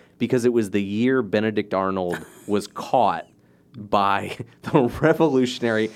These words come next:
Speaker 1: Army betraying. So when, between that and then the Comic Sans release, it was like, he has lost all sense of reality.
Speaker 2: Yeah, not, not his best.
Speaker 1: No, no, that was, uh,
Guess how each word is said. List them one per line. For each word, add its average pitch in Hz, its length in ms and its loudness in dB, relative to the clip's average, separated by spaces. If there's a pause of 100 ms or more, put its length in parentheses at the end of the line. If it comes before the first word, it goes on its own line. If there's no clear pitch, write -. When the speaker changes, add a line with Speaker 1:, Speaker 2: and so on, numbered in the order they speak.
(180)
Speaker 1:
Army 127 260 2
betraying. 113 920 0
So 151 220 4
when, 131 220 4
between 123 440 2
that 117 360 2
and 117 180 0
then 110 120 0
the 104 80 0
Comic 139 380 0
Sans 110 640 -2
release, 107 720 -2
it 110 100 -4
was 95 200 -6
like, 85 220 -6
he 113 180 -6
has 90 140 -2
lost 82 560 -10 (680)
all 90 360 0
sense 90 400 -6
of 80 100 -8
reality. 65 540 -10
Speaker 2:
Yeah, 82 220 -10 (180)
not, 135 280 -6
not 143 180 -4
his 117 140 -12
best. - 520 -16
Speaker 1:
No, 85 400 -2
no, 87 300 -2
that 90 180 0
was, 90 220 -2
uh, 76 300 -2